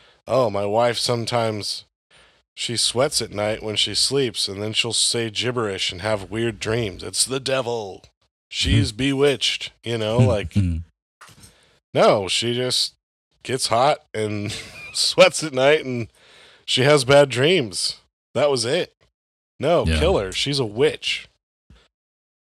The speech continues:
Speaker 2: Hmm.
Speaker 1: Just how we handle our faith and how we interpret things with the lack of understanding and how we're able to deal with that.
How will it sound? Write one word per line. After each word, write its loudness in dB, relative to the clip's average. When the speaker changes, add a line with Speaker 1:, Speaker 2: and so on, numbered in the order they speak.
Speaker 2:
Hmm. 2
Speaker 1:
Just 0
how 4
we 4
handle 2
our 2
faith -6
and -10
how 2
we 2
interpret -4
things -4
with -10
the 0
lack 2
of -2
understanding -2
and -8
how 0
we're -2
able -4
to -10
deal -8
with -8
that. -2